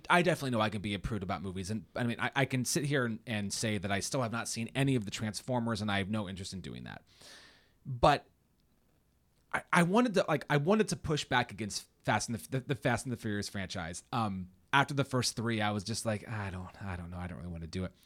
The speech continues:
And then when, after Fast Five came out, I kept hearing about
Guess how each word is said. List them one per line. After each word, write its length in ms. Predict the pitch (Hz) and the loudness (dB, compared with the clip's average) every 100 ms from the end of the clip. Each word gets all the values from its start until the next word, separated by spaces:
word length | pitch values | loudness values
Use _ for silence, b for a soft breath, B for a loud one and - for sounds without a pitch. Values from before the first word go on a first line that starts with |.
| B B B B B B | B B B B B B
And 120 | 175 208 | 6 8
then 80 | |
when, 160 | 254 214 - - | 6 2 -2 4
after 260 | 175 202 233 | 4 6 2
Fast 320 | 175 143 - | 4 2 2
Five 260 | 147 175 - | 4 4 2
came 180 | 127 | -2
out, 120 | 104 110 | 2 2
I 60 | |
kept 260 | - - 226 | 2 0 0
hearing 400 | - 196 190 151 | -2 0 2 2
about 420 | 113 - 104 98 | 2 4 4 2